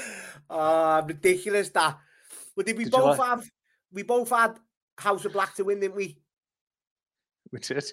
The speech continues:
Speaker 2: We got the,
Speaker 1: Did
Speaker 2: we
Speaker 1: you?
Speaker 2: both had the, <laughs> we both had, um, <laughs> we both had Black pins Penta, didn't we? <laughs> That was what we both had.
Speaker 1: Yeah, we both, we both get an extra half a point for that.
Speaker 2: But we di-, he didn't, did he? It was, um, he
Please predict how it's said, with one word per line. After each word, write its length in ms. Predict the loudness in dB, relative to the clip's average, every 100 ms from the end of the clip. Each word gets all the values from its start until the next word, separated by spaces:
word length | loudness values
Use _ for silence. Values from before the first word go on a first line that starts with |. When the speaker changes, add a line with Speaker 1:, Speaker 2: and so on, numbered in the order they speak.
| _ _ _ -10
Speaker 2:
We 80 | -6
got 160 | -4
the, 100 | -4
Speaker 1:
Did 160 | -6 -8
Speaker 2:
we 140 | -6
Speaker 1:
you? 40 | -2
Speaker 2:
both 180 | 0
had 120 | 0 -4
the, 340 | -6 -12 -14 -12
<laughs> 0 |
we 80 |
both 240 | -4 -2 2
had, 200 | 0 2
um, 380 | 0 0 -4 -12 _ _ _ _ _
<laughs> 520 | _ _ -16 -16 -8
we 60 | -6
both 220 | -4 -2
had 160 | -2 -4 -4
Black 440 | 2 2 2 -6 _ _ _ _ _
pins 360 | 0 0 0 -6
Penta, 420 | 2 2 2 -6
didn't 240 | -6 -8 -8
we? 140 | -8 -10
<laughs> 120 | -8 0
That 160 | 0
was 120 | 0
what 120 | -4 -4
we 80 |
both 260 | -2 -2 0
had. 220 | -2 -2 -8
Speaker 1:
Yeah, 260 | -2 0 0
we 80 | -2
both, 340 | 2 2 2
we 240 | -6 -8 0
both 280 | 4 4 2
get 100 | 0
an 60 |
extra 260 | -2 0 -2
half 300 | 2 0 -2
a 40 |
point 260 | -6 -6 -4
for 80 | -2
that. 220 | 0 -2 _ -20 -20 -20 -20 _ -4
Speaker 2:
But 100 | 0
we 80 | 2
di-, 140 | 0
he 80 | -2
didn't, 240 | -2 -4 -4
did 120 | -2
he? 280 | -2 -4 -10
It 100 | -8
was, 260 | -6 -4 -2
um, 360 | -2 -2 -4
he 60 | -8